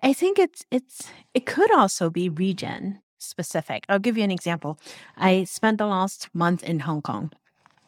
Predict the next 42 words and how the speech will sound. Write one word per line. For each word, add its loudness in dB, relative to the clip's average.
I 4
was -4
finally 2
able -2
to -4
travel 0
overseas. -8
Took, -10
gosh, -12
they -6
were, -4
they -6
were -4
<laughs> -8
closed 4
for 2
more 2
than -4
two -4
years. -2
And 4
one 2
thing -2
about 2
Hong -6
Kong -4
is -6
it, 2
it's -2
a -6
very, 4
very -4
densely -8
populated -12
city. -8
You 4
don't 4
really 2
have 2
anywhere -4
to -10
go. -4